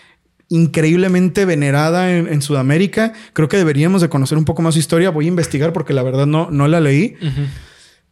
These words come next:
Speaker 1: Pero lo que sí te puedo decir, y volviendo al tema del que estábamos hablando, es que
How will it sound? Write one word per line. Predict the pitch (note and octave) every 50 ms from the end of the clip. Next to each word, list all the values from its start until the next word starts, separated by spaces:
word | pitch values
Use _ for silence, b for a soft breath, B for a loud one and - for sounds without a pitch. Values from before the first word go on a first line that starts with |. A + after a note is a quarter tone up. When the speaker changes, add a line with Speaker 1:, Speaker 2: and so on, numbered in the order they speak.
| _ _
Speaker 1:
Pero | F3 E3 E3 E3
lo | E3 D#3+
que | - E3
sí | D#3 - D#3+
te | D#3 A#3
puedo | - - G#3 G3+
decir, | F#3 - F#3 F#3 F#3 G#3+ -
y | E3+
volviendo | D#3 D3+ C#3+ D3 D#3 E3 E3+
al | F3 E3+
tema | C#3+ F3 E3+ F3
del | E3 D#3 C3+
que | C#3+
estábamos | C3 - - D#3+ E3+ F3+ E3+ C#3+
hablando, | D#3+ C#3+ C#3+ D3 D3+ D#3+ E3+ F3+ A3 A#3 - -
es | D#3+ D#3+ D#3 -
que | - - F3+ F#3 F#3 - - _ _